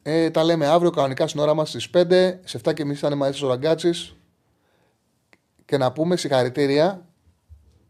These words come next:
στον, ε, Γιώργο Μπόγρη, όπου τον, ε, απόλυτα αξιοκρατικά, με βάση την αξία του και τους τέσσερις πόντους που έβαλε στο τελευταίο του παιχνίδι,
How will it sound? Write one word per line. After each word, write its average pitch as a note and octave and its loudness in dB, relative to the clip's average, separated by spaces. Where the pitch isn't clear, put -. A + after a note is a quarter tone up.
στον, A#2 -4
ε, G#2 -12
Γιώργο B2 -2
Μπόγρη, B2 -4
όπου B2+ -4
τον, B2+ -4
ε, A#2+ -6
απόλυτα C#3 0
αξιοκρατικά, B2 -4
με B2 -6
βάση D#3 2
την C3 -6
αξία C#3 -2
του D#3 -4
και C#3 -6
τους A2 -12
τέσσερις C#3+ -4
πόντους C#3 -4
που C3 -2
έβαλε C3 0
στο A#2 -10
τελευταίο A2+ -6
του B2 -8
παιχνίδι, A#2 -10